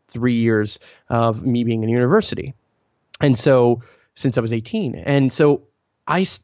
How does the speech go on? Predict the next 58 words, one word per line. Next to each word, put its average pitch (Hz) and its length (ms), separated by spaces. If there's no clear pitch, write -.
had 190 220
this 185 120
kind 165 160
of 110 80
moment 127 800
and, 120 440
and 123 200
this, 120 300
this - 160
idea 127 380
that 127 140
I 123 40
guess 120 160
Mark 123 220
Twain 135 260
sums 120 320
up, 117 160
which 123 160
is, 113 180
"Don't 139 200
let 139 140
schooling 135 380
get 120 100
in 120 80
the 117 80
way 120 220
of 117 80
your 113 100
education." - 460
As 147 240
I 180 40
was 147 180
graduating, 127 800
I 120 60
was 117 100
like, 117 220
"Oh 165 120
shit, - 320
this 135 200
is 113 100
it." 151 200
Like, 110 140
I, 123 220
I 135 160
had 156 160
been 143 140
in 127 80
school 147 300
my 120 160
entire 120 800
life 131 360
since 127 220
I - 20
was 113 240
three 131 500
until 120 300
I 113 80
was, 113 220